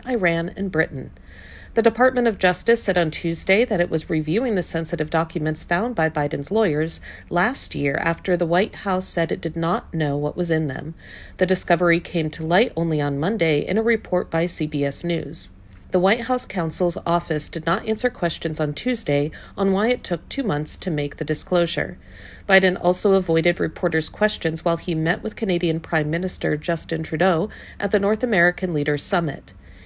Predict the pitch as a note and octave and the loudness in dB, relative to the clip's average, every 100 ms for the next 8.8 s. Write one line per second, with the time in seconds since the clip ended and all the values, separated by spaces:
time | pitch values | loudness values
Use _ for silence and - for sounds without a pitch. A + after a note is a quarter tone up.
0 | - - - B3+ D4+ F4+ - E3 D3+ D#3+ | -20 -20 -2 2 2 2 2 4 4 0
1 | E3+ - - G3 B3 - D#3 D3+ - D#3+ | -2 -2 4 4 4 0 0 0 0 0
2 | D3+ E3 F3 D#3+ E3 D3+ - E3 E3 D#3+ | 2 4 2 0 -2 -2 -4 -4 -4 -4
3 | D3 - E3+ G#3 D3 D3 - - - - | -4 -2 0 0 -2 -4 -6 -8 -16 -10
4 | - C4 C#4 C4 B3 - E3+ - E3+ - | 2 4 4 2 0 2 0 0 -2 -2
5 | - - - - B3+ C4 A3 G3 F#3 G3 | -8 -18 -2 4 4 4 2 2 2 2
6 | G#3 A3+ - D#3 - E3 - F#3 A3+ A3+ | 0 0 -2 -2 -2 -4 -2 0 2 2
7 | G#3 C#3+ D3+ D#3 C#3 C#3+ C#3 - C#3+ C3+ | 2 2 0 0 -2 -2 -2 -4 -6 -6
8 | C3 - F#3+ F#3 - C#3 - | -6 0 0 2 -2 -2 -2